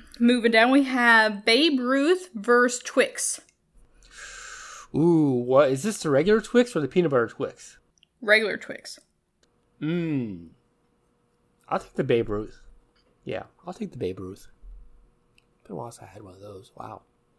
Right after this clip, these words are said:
Speaker 2: I would have swayed with Twix, peanut butter Twix if it was the, if it was the peanut butter Twix, but as regular Twix, I'll go with Babe Ruth. Yeah.
Speaker 1: Peanut butter Twix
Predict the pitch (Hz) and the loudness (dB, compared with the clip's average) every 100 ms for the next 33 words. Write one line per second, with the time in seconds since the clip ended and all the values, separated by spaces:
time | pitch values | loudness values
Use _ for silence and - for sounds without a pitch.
0 | _ _ _ _ _ _ _ - 135 156 | _ _ _ _ _ _ _ -4 2 4
1 | 151 - - 151 127 110 - _ _ - | 2 2 4 4 4 -6 -10 _ _ -2
2 | 147 135 - _ - 147 117 101 117 104 | -2 -2 -12 _ -4 -2 -2 -4 -10 -8
3 | 117 113 104 - - 127 113 110 101 123 | -10 -10 -14 -14 -12 -10 -10 -12 -10 -8
4 | 113 95 90 - 95 - 113 110 110 127 | -6 -6 -10 -10 -12 -12 -12 -10 -8 -6
5 | 131 120 120 110 120 120 113 110 98 92 | -6 -8 -10 -8 -6 -6 -6 -8 -8 -8
6 | 85 - 107 90 _ _ _ _ _ - | -14 -16 -14 -14 _ _ _ _ _ -2
7 | 302 302 330 339 320 320 - 262 220 285 | 4 6 6 4 4 0 -2 0 0 0
8 | - - - | -4 -10 -10